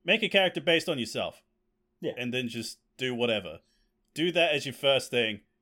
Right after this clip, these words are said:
Speaker 1: Get the just basic gist of it, and then go do whatever you want.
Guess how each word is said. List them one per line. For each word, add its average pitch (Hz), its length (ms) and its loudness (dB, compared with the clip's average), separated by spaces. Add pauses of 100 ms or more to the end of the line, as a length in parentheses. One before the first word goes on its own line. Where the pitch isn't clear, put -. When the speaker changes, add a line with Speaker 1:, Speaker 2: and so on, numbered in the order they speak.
(180)
Speaker 1:
Get 135 260 -2
the 123 340 -2 (120)
just - 280 -18 (260)
basic 123 380 -4
gist 110 280 -4
of 98 120 -10
it, 101 100 -8 (540)
and 110 260 -4 (100)
then 110 480 -2 (260)
go 98 180 -2
do 95 200 -10
whatever 90 320 -10
you 82 100 -12
want. 71 220 -18